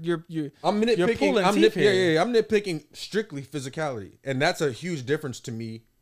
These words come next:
Speaker 2: because it means something. But when it comes to
Speaker 1: Emotions, can a woman stay with one man? Do you feel like that? Because it's always projected that men men will always cheat, no matter what.
Speaker 2: I feel like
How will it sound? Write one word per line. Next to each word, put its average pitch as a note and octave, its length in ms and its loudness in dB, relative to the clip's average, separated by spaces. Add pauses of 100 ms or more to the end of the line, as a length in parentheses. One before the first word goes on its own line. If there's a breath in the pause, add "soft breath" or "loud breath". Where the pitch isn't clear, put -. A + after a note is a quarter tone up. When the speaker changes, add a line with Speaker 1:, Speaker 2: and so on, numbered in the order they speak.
(240)
Speaker 2:
because B2 240 -6
it A#2 80 -6
means D3+ 300 -8
something. F#2+ 360 -16
But C#3 280 -4
when D3+ 160 -4
it E3 140 -4
comes F#3 280 -6
to C3+ 360 -6
Speaker 1:
Emotions, F3+ 640 -4 (800 loud breath)
can A3+ 160 6
a F#3 80 2
woman A3+ 240 -2
stay G#3 180 -2
with F#3 140 0
one F#3 160 -6
man? G#3 240 -6 (1500)
Do F3 80 -2
you F#3 100 0
feel F#3 160 -4
like D#3+ 200 -2
that? E3+ 260 -4
Because E3 280 0 (220 soft breath)
it's F#3 180 0
always G3+ 240 6
projected E3+ 400 0
that C#3+ 140 4
men D#3+ 380 -2 (260)
men D3+ 240 2
will D3 80 2
always C3+ 320 0
cheat, A2 220 -8
no C3 60 -4
matter C3+ 180 -4
what. A2+ 260 -10
Speaker 2:
I D#3+ 80 -4
feel F#3+ 160 -8
like F3+ 280 -2